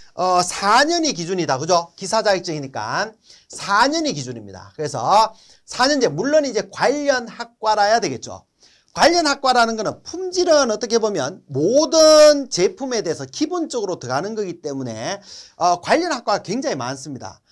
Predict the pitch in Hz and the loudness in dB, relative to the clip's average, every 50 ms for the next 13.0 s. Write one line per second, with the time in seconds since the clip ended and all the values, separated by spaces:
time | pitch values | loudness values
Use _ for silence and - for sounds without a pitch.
0 | _ _ _ - 269 285 285 285 294 - - 170 151 - 294 302 311 302 262 269 | _ _ _ -2 0 2 4 4 4 4 2 -2 -2 0 0 2 2 0 0 0
1 | 262 247 254 247 240 240 226 208 180 196 226 208 208 196 180 151 143 - - _ | 2 2 2 4 4 4 4 4 2 2 2 0 0 -2 -4 -4 -4 -6 -8 _
2 | - - - 320 311 311 302 294 294 294 285 285 - - 247 233 226 - 240 214 | -18 -14 -10 -6 -6 -4 0 4 4 4 4 2 -4 -10 -10 -8 -4 -4 -4 -4
3 | 165 202 214 208 - 220 208 202 202 202 _ _ _ - 226 254 254 220 - - | -6 -8 -8 0 2 4 4 4 2 -2 _ _ _ -6 -4 -2 -2 -2 -2 -2
4 | - 175 202 - 262 185 131 104 - - - - - - - 160 - 208 208 214 | -4 -4 2 6 6 6 6 4 -2 -10 -20 -20 -16 -12 -8 -6 -6 -6 -4 -4
5 | 160 143 131 160 214 254 269 240 294 285 254 240 220 202 208 196 185 214 202 185 | -4 -2 0 0 0 -2 -2 -4 -4 -2 -2 -2 0 0 0 0 0 -2 -2 -2
6 | 185 190 208 196 170 135 127 185 208 - - - _ _ _ - - 254 247 247 | 0 0 0 -2 -2 -4 -4 -6 -8 -10 -16 -20 _ _ _ -10 -4 0 0 0
7 | 240 190 220 214 175 208 208 196 170 190 175 175 214 226 240 247 233 233 220 190 | 0 -2 -6 -8 -4 -4 -4 -2 -2 -4 -4 -2 -4 -4 -4 -2 0 0 0 0
8 | 151 180 226 220 220 208 180 175 - 175 147 135 123 113 123 160 208 - - - | 0 -2 0 0 0 -2 -4 -6 -8 -8 -6 -6 -6 -6 -4 -4 -6 -6 -8 -12
9 | - - - - - 240 277 269 254 - 240 190 180 240 254 254 254 254 247 240 | -20 -20 -20 -8 -4 -2 0 2 2 2 2 2 2 4 4 4 4 4 6 6
10 | 233 226 220 202 196 202 196 - 233 240 247 247 254 262 254 - - - - - | 6 6 6 4 2 0 4 4 6 8 8 8 8 6 6 2 -4 -14 -20 -20
11 | - - - 151 196 233 214 202 208 214 208 185 - 160 156 156 156 160 165 165 | -18 -4 2 2 4 4 4 2 0 -4 -6 -6 -6 -8 -8 -6 -6 -6 -6 -6
12 | 185 233 233 233 220 208 190 180 170 180 180 175 175 202 214 226 233 233 226 | -6 -4 0 2 2 2 2 2 0 -4 -4 -2 2 4 4 4 4 2 0